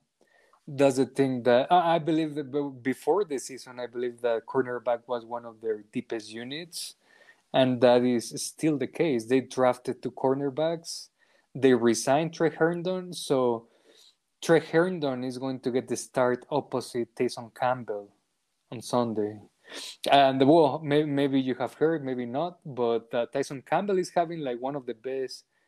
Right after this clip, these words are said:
seasons of the, or sophomore campaigns. Yes, he, he's, like, one of the best cornerbacks. And Trey Herndon, I, I think he is, uh, serviceable.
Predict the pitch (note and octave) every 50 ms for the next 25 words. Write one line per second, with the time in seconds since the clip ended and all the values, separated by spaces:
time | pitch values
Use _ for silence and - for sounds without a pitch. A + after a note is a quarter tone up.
0 | _ _ _ _ _ _ _ _ _ _ - - - - - - E3+ E3+ E3+ F#3
1 | F3+ F3+ F3 E3 - D#3 C#3+ D3+ D3+ D3 D3 C#3+ C#3+ C3 C3 B2+ B2 B2 A#2+ A#2+
2 | A#2+ B2 C#3+ - _ _ _ - - - - F3 G3 G3 F3+ D3+ - - C3 A#2
3 | - B2+ A#2 A2+ A2 A2 C3 C3+ B2 A2+ - - D#3+ C#3+ C3+ - E3+ D#3 D3 D3
4 | C3+ B2 A#2+ C3 C3 B2 A2+ A2+ G#2+ A2+ A2 - - C3+ C3+ C3+ C#3 C#3 B2+ B2+
5 | D3+ E3 E3 E3 - - - _ _ _ _ _ _ _ _ _ _ _ _ _
6 | _ _ _ _ - _ C#3 C#3+ C3+ C3 - - F3+ - - - E3+ F3 F3+ F3+
7 | E3+ F3+ F3+ F3+ F3 E3+ D#3+ D#3+ E3+ F3 E3+ E3+ - E3+ D#3+ - - D#3+ D3+ D3+
8 | D3+ C#3+ C#3+ - C3+ A#2+ A2 G2+ - - C3 C#3 D3+ F3+ - - F#3 F#3+ F#3+ G#3
9 | G#3 G#3+ G#3 G3+ -